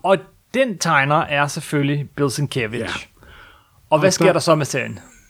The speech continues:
Speaker 2: Så sker der et af de mest fantastiske spring i kvalitet og grafisk fortællekunst og så videre, og så videre.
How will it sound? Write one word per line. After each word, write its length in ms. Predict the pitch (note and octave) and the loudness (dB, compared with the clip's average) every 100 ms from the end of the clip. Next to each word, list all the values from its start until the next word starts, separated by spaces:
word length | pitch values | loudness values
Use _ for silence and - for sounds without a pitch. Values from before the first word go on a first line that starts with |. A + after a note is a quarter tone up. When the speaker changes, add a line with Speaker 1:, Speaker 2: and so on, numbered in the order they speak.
| - | -18
Speaker 2:
Så 280 | D3 - E3 | -6 2 2
sker 320 | D3 - D#3+ | 2 2 2
der 140 | D3 D3 | 2 0
et 160 | C#3 D3+ | 2 4
af 120 | D3+ | 2
de 520 | - C#3+ C#3 B2+ B2 F3+ | 0 2 4 4 0 -4
mest 240 | C#3+ D3+ - | -2 -2 0
fantastiske 760 | D3 - - C#3+ - - C#3+ | -4 -2 -4 -4 -8 -4 -2
spring 480 | A2+ - C3+ C3+ C3+ | -2 -4 -4 -4 -4
i 60 | D3 | -6
kvalitet 680 | - C#3 B2 A2+ D#3 C#3 A#2 - | -2 -2 -2 0 0 0 -4 -6
og 140 | B2+ | -4
grafisk 500 | - B2 B2 - C3 | -2 -2 -2 -2 -2
fortællekunst 720 | C3+ - C3+ C3 - B2 - | -2 2 2 2 -2 -4 -4
og 80 | A2+ | -6
så 120 | G#2 | -4
videre, 180 | A2 A#2+ | 0 0
og 60 | B2 | 0
så 120 | A2 | -2
videre. 160 | G#2 | -2